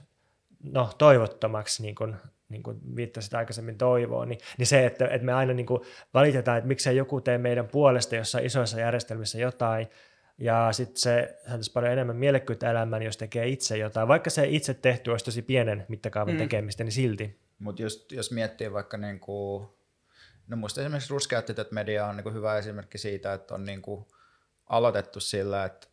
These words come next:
Speaker 3: että koko Hubara on tehnyt sellaista niinku käsitteellistä muokkaustyötä sillain niinku omassa, omilla platformeillaan. Sit se on niinku onnistunut tavallaan niinku yhdessä muiden kanssa perustamaan jonkun tämmösen niinku mediaprojektin.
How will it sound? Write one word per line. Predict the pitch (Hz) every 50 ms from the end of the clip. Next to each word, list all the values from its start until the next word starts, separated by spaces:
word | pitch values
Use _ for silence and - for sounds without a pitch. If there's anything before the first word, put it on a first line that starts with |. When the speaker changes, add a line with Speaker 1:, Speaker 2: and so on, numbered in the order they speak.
| 104
Speaker 3:
että | 101 - -
koko | - 101 98 104 98
Hubara | 101 101 90 95 95 92 87
on | 87 87
tehnyt | 92 92 92 92 90 -
sellaista | - 92 92 - - 95
niinku | 87 92
käsitteellistä | 90 - 90 90 107 95 - _ - 95 90 90 92 - - _ 98
muokkaustyötä | 95 92 90 - _ - 90 90 - - - 95 92 92 92 92 98
sillain | 98 104 98 98 92 92 95 98
niinku | 98 98 98 92 92
omassa, | 95 101 101 98 95 - - - 101 98 104 - _ _ _ _ _ _ _ _ _ _ _ _
omilla | - 107 107 113 104 101 92
platformeillaan. | - 104 98 95 - - 98 95 92 95 92 92 92 92 92 92
Sit | 101 92
se | - -
on | 98 92
niinku | 95 95 90 - 87 80 - _ _ _
onnistunut | 98 98 98 101 90 - - 87 90 -
tavallaan | - 90 87 92 90 90 92 92
niinku | 90 90 90 98 101 - - - -
yhdessä | 117 123 104 104 - - 110
muiden | 101 101 101 95 98 92
kanssa | 98 95 92 -
perustamaan | - - 101 98 101 95 - - 98 95 95 92 90
jonkun | 95 98 - - -
tämmösen | - 90 87 98 92
niinku | 98 - 107
mediaprojektin. | 110 110 101 107 92 - - - 98 92 90 87 - - - 87 87 90 95